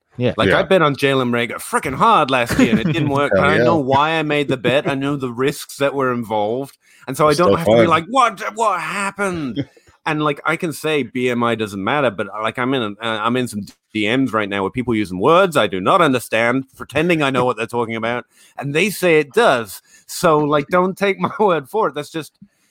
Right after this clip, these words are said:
Speaker 2: but I know the bet I'm making. I'm betting on a guy that's not a common profile based on physical makeup, but I believe that you don't excel like that in college and then get drafted for no reason. Like, maybe you're good at
Speaker 3: Yeah.
Speaker 2: your size. And then if he doesn't work out, like,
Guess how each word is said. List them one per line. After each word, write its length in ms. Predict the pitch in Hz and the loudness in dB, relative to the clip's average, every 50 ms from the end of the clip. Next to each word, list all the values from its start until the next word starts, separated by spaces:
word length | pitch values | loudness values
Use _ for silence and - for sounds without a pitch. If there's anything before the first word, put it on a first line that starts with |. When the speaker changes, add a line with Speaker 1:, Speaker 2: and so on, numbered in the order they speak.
| _ _ - | _ _ -6
Speaker 2:
but 100 | - 160 | -2 0
I 80 | 180 180 | 0 0
know 160 | 175 185 190 | 0 0 -2
the 100 | 180 165 | -2 -2
bet 180 | 139 170 165 151 | -2 -2 -2 -2
I'm 140 | 143 143 | -2 -2
making. 400 | 147 165 170 147 - - 78 65 69 | -4 -6 -8 -8 -10 -14 -14 -14 -12
I'm 140 | 95 117 120 | -10 -8 -4
betting 340 | 139 143 143 139 135 131 | -4 -4 -4 -2 -4 -4
on 120 | 131 127 123 | -4 -4 -4
a 80 | 117 | -6
guy 400 | 110 - 120 123 127 127 131 127 - 104 | -6 -2 0 0 0 0 -2 -4 -6 -8
that's 260 | 123 123 - - 123 | -8 -8 -8 -8 -6
not 200 | 117 117 135 165 | -4 -2 -2 -2
a 60 | - | -4
common 400 | - - - 123 113 110 107 98 | -8 -6 -6 -4 -4 -4 -4 -6
profile 760 | - - 107 104 95 - - 98 101 104 110 127 143 156 156 98 | -6 -6 -6 -6 -6 -4 -4 -2 0 0 0 -2 -2 -4 -8 -8
based 360 | 117 - 123 120 113 - - | -6 -4 -4 -4 -4 -4 -4
on 220 | 110 104 101 92 | -4 -4 -4 -6
physical 400 | - - 123 113 - 90 - 104 | -6 -6 -6 -6 -6 -8 -8 -6
makeup, 480 | 101 98 92 92 90 - 143 147 143 _ _ _ _ _ _ _ _ _ _ _ - | -4 -4 -4 -4 -4 -2 -4 -4 -4 _ _ _ _ _ _ _ _ _ _ _ -4
but 200 | 165 170 - - - - - | -4 -4 -4 -6 -12 -16 -14
I 60 | 160 120 - - | -14 -12 -6 -4
believe 580 | 160 147 143 143 147 151 156 160 151 147 117 | -4 -2 0 -2 -2 -2 -2 -2 -2 -2 0
that 140 | 127 139 135 | 0 -2 -2
you 80 | 143 123 | 0 0
don't 180 | 139 135 127 | 0 2 2
excel 460 | 131 - - - - 127 123 131 131 123 | 0 -4 -6 -8 -4 -2 0 0 0 0
like 220 | 127 123 120 - | 0 -2 -2 -2
that 280 | 123 120 120 117 - - _ _ _ _ | 0 0 0 0 -2 -6 _ _ _ _
in 180 | - 120 117 110 | -12 -10 -10 -10
college 520 | - - - 117 120 120 123 117 107 101 | -10 -8 -4 -2 -2 0 0 -2 -4 -8
and 120 | 98 110 113 | -8 -6 -4
then 120 | 123 127 | -4 -2
get 160 | 117 110 98 | -4 -6 -6
drafted 640 | 95 117 117 123 127 123 - - 104 101 95 92 - _ _ _ _ _ _ _ _ _ _ _ _ _ _ _ _ _ _ _ - | -2 -2 0 0 -2 -4 -4 -2 -2 -2 -2 -4 -8 _ _ _ _ _ _ _ _ _ _ _ _ _ _ _ _ _ _ _ -12
for 160 | - - 147 | -4 -4 -2
no 240 | 139 127 131 131 135 | 0 2 2 2 2
reason. 440 | 120 120 135 139 135 101 87 80 78 | 2 2 2 2 0 0 -4 -8 -8
Like, 120 | 95 95 | -8 -6
maybe 260 | 101 110 113 90 104 98 | -4 -4 -4 -2 -2 -2
you're 100 | 95 95 | -2 -2
good 160 | 95 92 98 | 0 -2 -2
at 60 | 87 | -2
Speaker 3:
Yeah. 60 | 76 | -4
Speaker 2:
your 60 | - | -6
size. 220 | - - 160 131 110 - | -4 0 0 0 0 0
And 120 | - 165 | -2 0
then 120 | 180 196 196 | 0 0 0
if 80 | 196 | 0
he 80 | 185 151 | 0 2
doesn't 260 | 151 160 131 139 120 | 2 2 2 2 0
work 240 | 120 123 123 117 - | 0 0 0 -2 -2
out, 240 | 214 220 170 143 - | -4 -2 -2 -4 -4
like, 220 | 123 123 - _ | -6 -10 -10 _